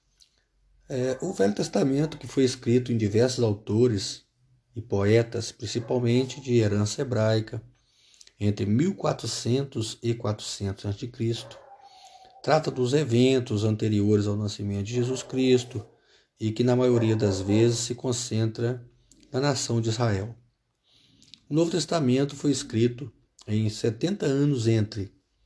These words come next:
quarenta e cem depois de Cristo, né, que nos fala sobre o nascimento, a vida, os ensinamentos,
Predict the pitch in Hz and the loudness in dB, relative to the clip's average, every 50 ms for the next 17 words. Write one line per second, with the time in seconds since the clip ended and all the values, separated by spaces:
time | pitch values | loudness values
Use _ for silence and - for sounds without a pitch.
0 | _ _ _ _ _ _ - - 101 101 101 104 117 143 170 165 - - - - | _ _ _ _ _ _ -8 -6 -6 -4 -2 0 0 0 -2 -2 -6 -6 -8 -8
1 | - _ _ - 135 - - - - - - 135 143 139 127 110 104 - - _ | -10 _ _ -8 -6 -6 -4 -4 -4 -2 0 0 0 0 0 -2 -4 -8 -16 _
2 | - - _ - 104 101 - - 113 98 104 143 147 - - 117 123 135 - - | -20 -20 _ -6 -6 -6 -6 -6 -6 -6 -6 -6 -10 -8 -4 -2 -2 -2 -2 -8
3 | - 151 - _ _ _ _ _ _ _ _ _ _ _ _ _ _ _ _ _ | -14 -20 -20 _ _ _ _ _ _ _ _ _ _ _ _ _ _ _ _ _
4 | - - - 113 117 117 110 - 143 160 156 147 - - 120 127 135 143 135 123 | -2 0 0 2 0 0 0 0 0 0 0 -2 -2 2 2 4 4 4 2 0
5 | - 113 110 113 117 113 113 110 - - - 98 98 104 113 123 127 127 120 120 | -2 -2 -2 0 0 0 0 -2 -2 -4 -4 -2 0 2 4 4 4 4 2 0
6 | - 117 120 120 120 - - _ _ _ _ _ _ _ _ - 101 90 90 90 | -4 -6 -6 -6 -10 -16 -20 _ _ _ _ _ _ _ _ -10 -10 -10 -8 -4
7 | 95 107 120 135 135 127 123 127 127 131 127 - _ _ _ _ _ _ _ - | 0 0 2 2 2 0 0 -2 -2 -2 -4 -12 _ _ _ _ _ _ _ -4
8 | 113 113 110 110 107 107 - - 117 110 101 95 95 95 104 110 120 123 127 123 | -2 0 2 2 0 0 -2 -4 -2 -2 0 0 0 2 4 4 4 4 4 2
9 | 120 120 - 123 120 120 - - - | -2 -4 -6 -6 -6 -6 -6 -12 -18